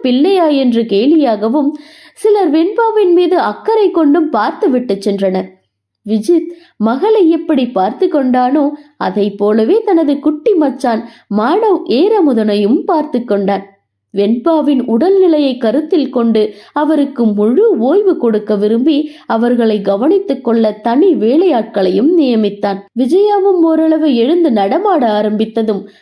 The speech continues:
பிள்ளைகளை பார்த்து கொண்டே நேரத்தை கடத்த ஆரம்பித்தார். ஏரமுதன் முதல் பிறந்த நாள் வரை திலகன், வெண்பா தம்பதியர் விஜித் வீட்டில்தான் இருந்தனர். பல பல சமாதான பேச்சுகளுக்கு பின்னே அவர்கள் தனியே செல்ல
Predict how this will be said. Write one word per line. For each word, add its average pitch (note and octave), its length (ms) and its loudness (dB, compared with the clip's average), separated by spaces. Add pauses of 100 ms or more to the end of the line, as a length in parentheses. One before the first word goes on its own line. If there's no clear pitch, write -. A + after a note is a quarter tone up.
(100)
பிள்ளைகளை F4 560 2
பார்த்து A#3 500 -2
கொண்டே D4 360 2
நேரத்தை B3+ 580 0
கடத்த G3 420 -2
ஆரம்பித்தார். G3+ 920 -4
ஏரமுதன் C#4 640 0
முதல் B3+ 380 2
பிறந்த E4 340 0
நாள் D4+ 220 2
வரை C4 360 -2 (200)
திலகன், F#4 520 0
வெண்பா B3+ 420 0
தம்பதியர் G#3 760 -2
விஜித் A3+ 400 -2
வீட்டில்தான் G3 640 0
இருந்தனர். F#3 580 -2 (540)
பல G3 260 0
பல A#3 260 -2
சமாதான C4 760 0
பேச்சுகளுக்கு C4 720 -2
பின்னே B3+ 560 -2 (180)
அவர்கள் D#4+ 460 0
தனியே D#4+ 460 2
செல்ல A#3+ 520 -2